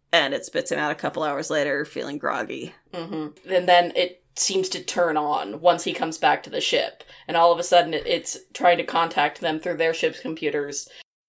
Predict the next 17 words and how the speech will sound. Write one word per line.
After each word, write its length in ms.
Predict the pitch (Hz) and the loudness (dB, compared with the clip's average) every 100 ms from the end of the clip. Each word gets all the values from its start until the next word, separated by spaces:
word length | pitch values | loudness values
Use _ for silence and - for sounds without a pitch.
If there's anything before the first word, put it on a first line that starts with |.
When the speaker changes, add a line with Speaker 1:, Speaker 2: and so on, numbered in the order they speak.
| - | -4
Speaker 2:
as 200 | 151 156 | -2 0
an 120 | 165 | 2
A 240 | - 190 180 | 6 8 8
I 400 | 170 165 160 160 | 8 6 6 2
named 480 | 151 156 156 156 - - | 0 -2 -2 -4 -8 -10
Jerry. 600 | - 156 135 151 120 120 196 | -4 0 0 0 -2 -2 0
Speaker 1:
And 380 | 190 185 175 | -2 -2 -4
meanwhile, 1120 | 190 220 233 208 185 185 180 180 175 165 175 - | -4 -2 -2 -2 -2 2 2 4 2 0 -4 -4
um, 340 | 190 165 156 139 | -2 0 -2 0
up 160 | 185 | 0
on 140 | 196 180 | 2 0
the 80 | 170 | 0
surface, 520 | - 170 170 170 - | -2 -2 0 0 0
a 120 | - | -2
storm 540 | - - 202 196 208 | -2 -2 0 2 2
starts, 500 | 202 - 175 170 - | -2 2 2 2 0
so 640 | - 170 143 151 143 143 | 0 4 4 4 0 -4